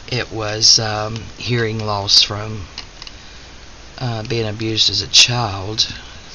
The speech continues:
Had this hearing loss my whole life. So anyway, um, but yeah, and then he stuck his head, uh,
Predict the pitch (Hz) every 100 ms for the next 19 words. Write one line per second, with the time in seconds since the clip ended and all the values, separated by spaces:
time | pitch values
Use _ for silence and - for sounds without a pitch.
0 | - - - - - - - - - 110
1 | 98 107 110 107 101 107 107 - 98 98
2 | 104 98 95 87 - - 92 151 107 101
3 | 107 - - - - - - 147 135 123
4 | 120 117 98 - - - - - - -
5 | - - - - - - - 131 120 117
6 | - - - - - - - - - -
7 | - - - - - - - - 113 147
8 | 143 117 107 127 131 131 - - 135 127
9 | 117 123 135 127 117 95